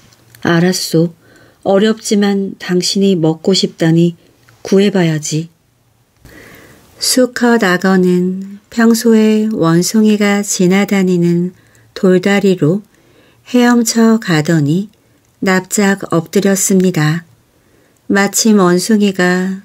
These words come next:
돌다리를 향해 걸어오고 있었어요. "오늘은 아내에게 원숭이 간을 선물할 수 있겠구나."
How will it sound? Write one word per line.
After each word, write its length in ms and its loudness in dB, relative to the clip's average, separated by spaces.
돌다리를 800 0
향해 540 -2
걸어오고 580 2
있었어요. 800 -2
"오늘은 540 2
아내에게 680 0
원숭이 580 2
간을 320 0
선물할 520 -2
수 180 -2
있겠구나." 720 -2